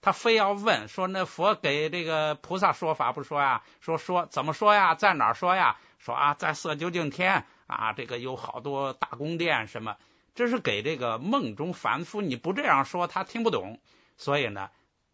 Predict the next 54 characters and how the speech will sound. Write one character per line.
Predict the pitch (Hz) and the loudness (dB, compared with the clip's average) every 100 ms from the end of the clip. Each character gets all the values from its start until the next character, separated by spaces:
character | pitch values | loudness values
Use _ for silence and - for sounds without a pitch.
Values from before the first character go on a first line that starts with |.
| _ | _
假 | - 208 | -8 -8
安 | - 175 240 | -4 -2 0
立 | 220 120 | 0 -2
一 | 107 | -4
个 | 107 | -10
叫 | 107 98 | -8 -10
他 | - 175 156 | 2 4 4
受 | 139 104 | -2 -6
用 | 95 | -10
身。 | - 107 | -18 -20
其 | - - 226 | -8 0 0
实 | - 185 | 0 -4
佛 | - 123 147 | -4 -2 -2
度 | 175 147 107 _ | -2 -6 -6 _
菩 | - 151 | -8 -2
萨 | - 101 | 0 -2
的 | 101 | -4
时 | - | -10
候 | 92 - _ | -12 -12 _
根 | - 208 190 | 0 0 2
本 | 104 | -2
没 | 98 101 127 | -2 -6 -4
有 | 95 | -6
这 | 123 104 | -8 -8
些 | 107 | -10
相， | - 123 - _ _ _ - | -6 -4 -4 _ _ _ -12
他 | 165 | -6
没 | 226 185 247 | -6 0 2
有 | 247 | 2
梦 | 143 233 160 104 | 4 2 0 -6
了， | |
根 | 104 214 135 | -2 -2 -2
本 | 98 | -6
没 | 110 | -6
有 | 104 | -6
这 | 98 95 | -8 -10
些 | 98 | -10
相， | - - - _ | -8 -8 -10 _
就 | - 165 | -2 -2
是 | 135 | -2
心 | - 233 220 | -2 -2 0
跟 | 202 196 | 0 -2
心 | - 240 214 | -2 -2 -2
的 | 107 | -4
直 | - 117 | -8 -8
接 | 120 | -8
交 | 95 92 92 | -8 -12 -12
流。 | 90 - _ _ | -16 -20 _ _
哎， | 95 87 _ _ _ _ _ _ _ _ _ _ - | -20 -20 _ _ _ _ _ _ _ _ _ _ -12
这 | 107 | -8
是 | 117 | -6
受 | - 120 | -2 -2
用 | 98 87 | -2 -10
身。 | - 101 | -14 -18